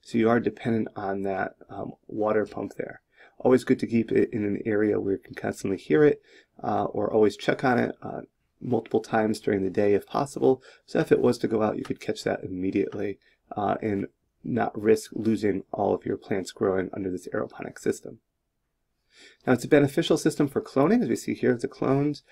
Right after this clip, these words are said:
also have a water monitor here, keeping, uh, and assessing the conditions, in addition to a ceramic metal halide light.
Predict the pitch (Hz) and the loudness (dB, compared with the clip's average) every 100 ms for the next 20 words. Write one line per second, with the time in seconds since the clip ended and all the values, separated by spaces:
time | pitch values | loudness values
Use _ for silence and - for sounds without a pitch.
0 | _ - 131 131 120 98 90 - 131 127 | _ -6 -2 2 2 2 2 2 2 2
1 | 123 123 - 127 113 - 127 123 120 - | 2 0 0 0 0 2 4 4 2 -2
2 | 117 107 107 - 98 101 - 98 - 117 | -4 -2 -6 -6 -4 -2 -2 -2 -2 -6
3 | - 110 95 - - - 139 127 - - | -2 -2 -2 0 2 0 0 -4 -6 -16
4 | _ _ - 110 110 110 - 113 - - | _ _ -2 0 0 -4 0 0 0 -2
5 | 104 - - 104 101 - 98 87 92 87 | -4 -4 -6 -2 -4 -4 -8 -6 -6 -6
6 | 82 90 87 | -6 -6 -6